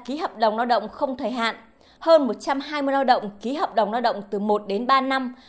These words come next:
và gần chín mươi lao động thời vụ học việc. Sáng ngày hai mươi tám tháng bảy vừa qua, khi công nhân đến làm việc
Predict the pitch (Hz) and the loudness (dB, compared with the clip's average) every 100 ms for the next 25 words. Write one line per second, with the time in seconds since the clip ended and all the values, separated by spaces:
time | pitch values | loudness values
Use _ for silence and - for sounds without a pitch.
0 | - - 233 233 226 220 247 285 349 330 | -20 2 6 6 4 2 -2 2 2 4
1 | 254 214 208 226 202 254 226 226 220 226 | 2 0 -2 -6 -2 -2 -2 -6 -4 2
2 | 220 214 - _ _ _ _ _ _ - | 2 2 -10 _ _ _ _ _ _ 0
3 | 240 226 311 262 269 240 208 190 262 254 | 4 4 2 -2 -2 0 0 0 -2 -2
4 | 285 240 196 190 190 262 262 247 - - | 0 0 2 -2 6 8 8 4 -8 -20
5 | - 339 320 294 294 294 269 202 233 311 | -6 0 2 4 4 4 2 0 0 0
6 | 208 220 214 | 0 2 0